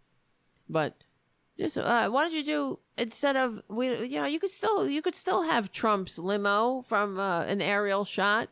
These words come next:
And you could put it in the corner, but do a whole thing about how, uh, you know, the, the ten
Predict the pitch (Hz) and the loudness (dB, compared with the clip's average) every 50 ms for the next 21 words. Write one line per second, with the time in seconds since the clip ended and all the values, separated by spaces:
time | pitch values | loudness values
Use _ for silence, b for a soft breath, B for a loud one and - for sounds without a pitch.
0 | - - 190 202 - - 240 269 - - - 349 330 349 349 330 320 330 320 - | -4 -2 -2 0 0 -2 -8 -10 -10 -6 -4 -2 -2 0 -2 -2 -2 -4 -6 -4
1 | - 370 392 381 294 175 107 - B B B B B - 247 233 247 - 285 302 | -2 0 0 0 0 0 -2 -4 B B B B B 2 2 2 2 0 0 2
2 | 302 285 262 247 247 247 240 233 226 226 220 - - 254 247 233 226 196 202 196 | 4 2 2 4 2 4 4 4 4 2 0 0 0 0 0 2 2 2 2 2
3 | 185 175 - b b b b - 220 208 196 185 151 - - - - 202 190 180 | 2 0 -2 b b b b -2 2 2 2 2 0 -2 -4 0 2 4 4 4
4 | 175 170 B B B - 208 190 - 131 160 165 170 165 - _ - 165 185 175 | 4 2 B B B 2 2 4 4 4 4 2 2 0 -6 _ -4 -2 -2 -2
5 | - - 196 226 233 226 214 208 | -2 -4 -2 0 0 0 0 -2